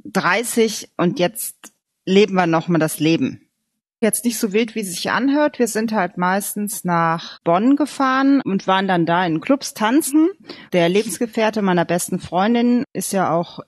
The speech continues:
Iraner, der trinkt eh nicht großartig Alkohol und auch die ganze Gruppe bestand aus Indern, aus,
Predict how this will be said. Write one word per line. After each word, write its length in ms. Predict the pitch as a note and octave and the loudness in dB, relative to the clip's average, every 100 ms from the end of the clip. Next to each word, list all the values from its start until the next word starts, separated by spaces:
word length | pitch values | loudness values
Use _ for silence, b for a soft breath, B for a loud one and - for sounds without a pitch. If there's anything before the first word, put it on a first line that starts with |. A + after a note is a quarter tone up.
| - | -8
Iraner, 680 | F3 G3 A3+ F4+ E4 C4+ | -6 -2 0 2 2 0
der 180 | A#3 F#3+ | -2 -4
trinkt 320 | - F#3+ F#3+ | -2 -4 -4
eh 140 | - B3+ | 0 2
nicht 400 | E4+ - - - | 2 0 -10 -10
großartig 760 | - C#4+ - - B3 C#4+ B3+ | -4 -2 0 -2 -2 -2 -4
Alkohol 600 | B3+ B3 C4 A#3+ C4+ C4+ | -2 -2 -2 -2 0 0
und 120 | A3 C#3+ | 0 -2
auch 140 | F3+ | -4
die 100 | F3 | -2
ganze 260 | F#3 F#3+ - | -2 -2 -8
Gruppe 300 | - G#3+ F3+ | -12 -8 -6
bestand 400 | D#3+ F#3+ F3 - | -4 -2 -2 -2
aus 180 | A3+ | -4
Indern, 640 | - F#3 G#3 G3+ G3 F#3+ G3 | -2 0 2 2 2 0 -2
aus, 460 | F3 G#3+ A3 - | 0 0 -2 -8